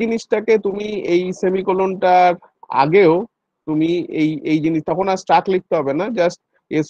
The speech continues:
ওয়ান, এস টেন যদি এইটার আগে এই জায়গাটায় লিখে দিতে তাহলেও সেটা declare হয়ে যেত, অথবা তোমার যদি মনে হয় তুমি আলাদা করে declare করবে তাহলেও তুমি এখানে লিখতে পারো, তাহলে সেই জিনিসটা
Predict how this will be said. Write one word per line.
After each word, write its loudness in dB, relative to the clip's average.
ওয়ান, 0
এস -4
টেন 2
যদি -2
এইটার 0
আগে 0
এই 0
জায়গাটায় 0
লিখে 2
দিতে -4
তাহলেও 0
সেটা -6
declare -2
হয়ে -2
যেত, -4
অথবা 2
তোমার 0
যদি -2
মনে -2
হয় -2
তুমি -2
আলাদা -2
করে -2
declare -2
করবে -2
তাহলেও 0
তুমি -2
এখানে -4
লিখতে -4
পারো, -6
তাহলে 0
সেই 0
জিনিসটা -4